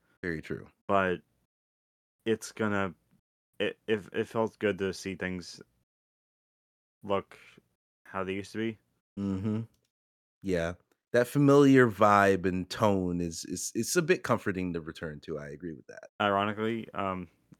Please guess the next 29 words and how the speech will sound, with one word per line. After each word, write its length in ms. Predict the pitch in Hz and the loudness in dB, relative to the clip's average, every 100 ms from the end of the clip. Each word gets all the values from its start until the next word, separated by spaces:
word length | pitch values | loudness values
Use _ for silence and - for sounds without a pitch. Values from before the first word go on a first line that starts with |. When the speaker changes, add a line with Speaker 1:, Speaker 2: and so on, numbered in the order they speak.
| - | -6
Speaker 2:
I 80 | |
don't 100 | 104 104 | -2 -2
mean, 140 | 101 | -2
I'm 180 | 90 101 | -4 -4
not, 220 | 98 101 | -4 -4
I'm, 100 | 98 | -6
I'm 140 | - 98 | -10 -10
trying, 240 | - 101 | -6 -6
uh, 260 | - 95 90 | -8 -12 -8
I'll 160 | 90 98 | -4 -4
try 140 | - | -4
not 100 | 98 90 | -6 -6
to 80 | |
go 60 | 90 | -8
on 160 | 92 90 | -8 -10
a 20 | |
tangent 360 | 92 87 90 | -10 -12 -12
about 180 | 85 87 | -10 -10
this. 240 | 87 87 - _ _ _ _ _ _ _ - | -10 -14 -16 _ _ _ _ _ _ _ -6
I 60 | |
was 100 | 101 | -2
watching, 520 | 107 110 117 107 101 - | 0 0 -2 -4 -4 -4
uh, 220 | 95 90 | -4 -4
G 160 | 92 95 | -6 -10
four's 460 | - 95 92 82 | -6 -4 -4 -8
E 120 | - 80 | -16 -12
three 280 | 92 95 90 | -8 -8 -8
two 220 | - 90 | -14 -8
thousand, 580 | 90 90 87 90 85 | -4 -4 -6 -10 -12